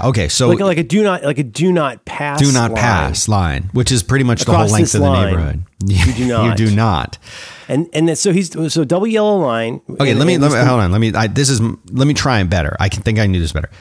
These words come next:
Speaker 1: If I
Speaker 2: Okay.
Speaker 1: were, if you were to, let's say you were one of the houses on this road.
Speaker 2: I am one of the houses.
Speaker 1: And you live across the street from me. And I'm walk out onto my front step to look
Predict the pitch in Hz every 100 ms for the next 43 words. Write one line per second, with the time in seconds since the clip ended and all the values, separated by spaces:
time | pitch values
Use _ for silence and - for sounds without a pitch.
0 | - - 131 120 147 160 165 131 123 160
1 | 190 175 - 147 131 135 156 - 156 123
2 | 127 113 110 107 92 87 92 92 87 87
3 | 80 80 - 71 - - _ _ _ _
4 | - 113 113 113 101 101 95 - 127 123
5 | 123 175 175 147 135 123 127 - 123 -
6 | 151 139 123 - 110 - 110 - 110 104
7 | 98 - _ _ _ - 117 117 131 143
8 | 139 139 104 135 160 165 147 135 120 113
9 | 117 123 - 143 - - 107 95 - -
10 | 117 117 101